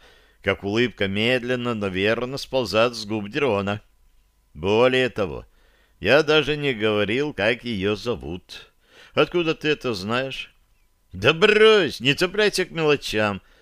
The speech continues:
сделал последнюю неловкую попытку увильнуть от прямого ответа Дерон.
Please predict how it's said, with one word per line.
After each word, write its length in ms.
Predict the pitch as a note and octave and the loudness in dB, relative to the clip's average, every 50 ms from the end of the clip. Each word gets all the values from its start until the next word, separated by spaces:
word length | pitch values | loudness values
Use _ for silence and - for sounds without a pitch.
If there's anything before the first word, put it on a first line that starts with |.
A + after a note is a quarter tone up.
| _ _ _ | _ _ _
сделал 440 | - F#2 E2 D#2+ A#2+ A#2+ A2 A2 G#2+ | -10 -8 -2 2 2 4 4 4 2
последнюю 600 | - - G#2 - - A2+ B2 A#2+ G#2+ G#2 G#2+ G#2 | 0 -2 -4 -2 0 0 0 0 0 -2 -4 -2
неловкую 540 | G#2 G#2 G#2+ G#2+ G#2+ G#2 - - - G#2 F#2 | -2 -2 0 0 0 0 -2 -6 -10 -10 -6
попытку 520 | - G2 F#2 - A2 A#2 G#2+ - - G#2 | -4 -4 -4 -2 -4 -4 -4 -6 -8 -10
увильнуть 600 | G2+ G2 F#2 F#2 G2 G#2+ B2+ D#3 E3 - - - _ _ - - _ | -8 -6 -4 -4 -4 -4 -4 -4 -6 -6 -10 -14 _ _ -20 -12 _
от 180 | - F#2+ F#2 - | -6 -6 -4 -2
прямого 400 | G2 F#2+ F#2 F#2+ A2+ C3 D3 D#3 | -2 -2 -2 -2 0 0 0 0
ответа 400 | D3+ - - G2 F#2+ E2 - G2+ | -2 -2 -4 -6 -4 -4 -6 -8
Дерон. 400 | F#2+ A#2+ D#3 D#3 G#2 D2 C2+ | -6 -6 -4 -4 -4 -6 -8